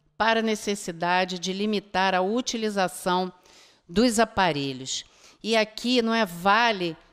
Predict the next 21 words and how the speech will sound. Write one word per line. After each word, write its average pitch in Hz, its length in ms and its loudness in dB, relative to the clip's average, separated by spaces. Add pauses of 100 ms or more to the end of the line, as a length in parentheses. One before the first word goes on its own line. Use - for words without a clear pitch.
(140)
com 196 140 -2
toda 220 320 0
certeza 190 840 -2
a 185 120 2
importância 202 800 0
desse 190 280 -8
projeto 170 540 -4
de 147 160 -10
lei 175 360 -2
aqui 175 200 -6
mencionado, 165 880 -2 (380)
que 226 180 0
alerta, 202 800 0 (260)
não 180 100 -4
é, 220 220 0 (200)
a, 220 580 4
aos 202 200 4
nossos 202 520 2
pais, 175 640 2
não 165 100 -2
é, 226 160 -2